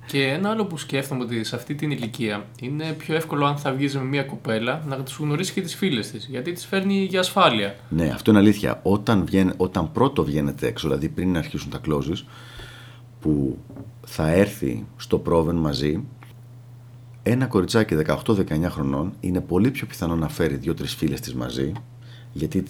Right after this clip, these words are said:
Speaker 2: είναι πιο σημαντικό για αυτήν να είναι ασφαλής, υποσυνείδητα, από ότι μια κοπέλα είκοσι πέντε, είκοσι έξι, η οποία θα έρθει μόνη της για να δει ποιον μπορεί να αρπάξει και τι μπορεί να φάει. Και είναι πιο σημαντικό αυτό για την εικοσιπεντάχρονη,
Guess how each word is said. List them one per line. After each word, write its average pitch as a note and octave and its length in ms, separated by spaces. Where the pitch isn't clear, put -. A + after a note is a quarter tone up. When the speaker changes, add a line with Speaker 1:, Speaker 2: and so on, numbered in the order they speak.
Speaker 2:
είναι F#2 160
πιο B2+ 160
σημαντικό G2 420
για D#2+ 100
αυτήν E2 240
να D#2 80
είναι D#2+ 200
ασφαλής, C#2+ 720
υποσυνείδητα, D2 800
από - 240
ότι A#2 140
μια F#2 120
κοπέλα D#2 320
είκοσι C#2+ 260
πέντε, D#2+ 200
είκοσι D2+ 280
έξι, D2+ 380
η D#2+ 80
οποία G2+ 180
θα G2+ 120
έρθει - 160
μόνη F2+ 280
της G#2 140
για D#2 120
να C#2+ 140
δει G#2+ 240
ποιον G2+ 220
μπορεί E2+ 220
να F2+ 100
αρπάξει F2+ 440
και - 100
τι - 120
μπορεί E2 220
να D2+ 120
φάει. F2 380
Και E2 260
είναι A2 140
πιο C3+ 160
σημαντικό F2+ 800
αυτό - 640
για D2+ 180
την D#2 120
εικοσιπεντάχρονη, D2+ 800